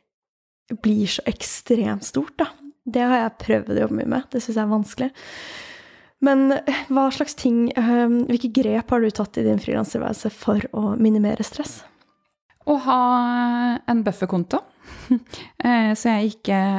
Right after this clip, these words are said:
Speaker 2: så jeg vet at hvis jeg går litt på trynet eller ikke jobber noe særlig noen måneder, så går det bra.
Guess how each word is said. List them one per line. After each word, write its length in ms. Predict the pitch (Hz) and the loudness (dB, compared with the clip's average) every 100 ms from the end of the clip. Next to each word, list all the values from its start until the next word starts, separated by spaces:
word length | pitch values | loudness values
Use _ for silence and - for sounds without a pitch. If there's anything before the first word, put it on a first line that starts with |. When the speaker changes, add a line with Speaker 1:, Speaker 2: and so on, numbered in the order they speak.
| 202 | 0
Speaker 2:
så 140 | 226 | 0
jeg 60 | 190 | 2
vet 260 | 165 160 | 0 0
at 100 | 190 | -2
hvis 140 | 190 208 | 0 0
jeg 80 | |
går 120 | 180 175 | 0 0
litt 140 | 175 | -2
på 80 | 190 | -2
trynet 480 | 220 185 151 160 - | 0 0 2 0 2
eller 600 | 180 160 160 160 160 160 - | 0 2 2 4 2 0 -2
ikke 400 | 190 - - 160 151 147 151 160 | -6 -8 -4 -2 0 0 -2 0
jobber 300 | 170 151 143 | -2 -2 -2
noe 100 | 147 | -2
særlig 300 | - 147 147 | -2 -2 0
noen 160 | 160 156 | 2 0
måneder, 320 | 151 - 214 | -2 -2 -4
så 160 | - | -2
går 240 | 175 165 156 | 0 2 2
det 140 | 156 | 2
bra. 160 | 147 | 0